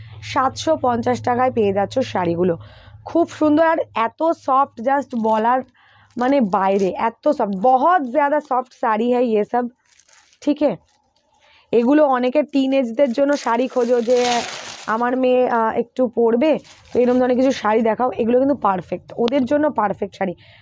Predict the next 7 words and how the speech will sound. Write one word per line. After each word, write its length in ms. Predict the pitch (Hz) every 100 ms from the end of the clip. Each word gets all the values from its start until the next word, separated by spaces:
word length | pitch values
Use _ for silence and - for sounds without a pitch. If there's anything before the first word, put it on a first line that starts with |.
| _
প্রাইসও, 440 | - 214 214 220 285
আহ, 260 | - 226 220 220
একদম 200 | 233 269 233
রিজনেবলের 520 | 214 254 254 277 277 269
মধ্যে 220 | 254 285 277
আছে 180 | 262 349 349 _ _ - -
আর 80 | 226